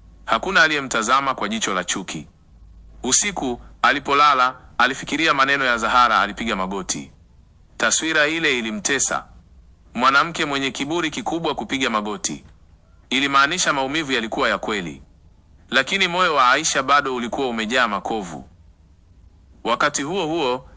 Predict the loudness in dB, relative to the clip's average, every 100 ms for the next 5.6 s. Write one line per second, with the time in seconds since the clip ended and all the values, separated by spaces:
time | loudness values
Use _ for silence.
0 | -10 -2 2 4 6 6 4 2 -2 -2
1 | -4 -2 2 2 2 0 -4 -6 -4 -4
2 | -2 -2 -4 -4 -6 -10 -20 -20 _ -20
3 | -20 -20 -20 -12 -4 2 2 2 0 2
4 | 2 0 -4 -4 -4 -2 -2 -2 -4 -4
5 | -2 2 2 0 -4 -6